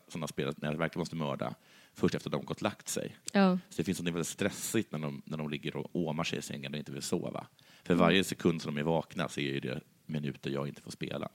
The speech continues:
Speaker 2: Det är sant.
Speaker 1: En gång var hon uppe till tolv.
Speaker 2: Ja, hon kan vara uppe väldigt länge, din
Speaker 1: Ja.
Speaker 2: dotter.
Speaker 1: Jag höll på att bli tokig faktiskt.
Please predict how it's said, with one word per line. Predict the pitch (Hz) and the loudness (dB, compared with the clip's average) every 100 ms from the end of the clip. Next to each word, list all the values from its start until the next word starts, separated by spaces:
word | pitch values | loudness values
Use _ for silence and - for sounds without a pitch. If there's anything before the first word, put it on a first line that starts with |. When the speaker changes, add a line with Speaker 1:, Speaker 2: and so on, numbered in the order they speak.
| _ - | _ -2
Speaker 2:
Det | 185 | 0
är | |
sant. | 180 - 208 - - - - | 0 -2 -6 -8 -20 -10 0
Speaker 1:
En | 98 | 4
gång | 87 | 4
var | |
hon | 78 | 2
uppe | - | 0
till | - | -6
tolv. | - - 57 - - _ _ _ _ _ _ - - | 0 0 -2 -10 -20 _ _ _ _ _ _ -20 2
Speaker 2:
Ja, | 254 | 8
hon | 294 | 8
kan | 311 | 8
vara | 320 | 8
uppe | 311 220 | 10 10
väldigt | 202 277 185 233 - | 10 6 8 4 4
länge, | 220 170 - | 2 2 0
din | - | 0
Speaker 1:
Ja. | - | 2
Speaker 2:
dotter. | - - 180 - _ _ _ _ - | 2 4 2 0 _ _ _ _ -10
Speaker 1:
Jag | |
höll | - | -6
på | - | -4
att | - | -4
bli | 78 | 0
tokig | 85 - | 0 0
faktiskt. | 73 73 - - | -6 -8 -12 -16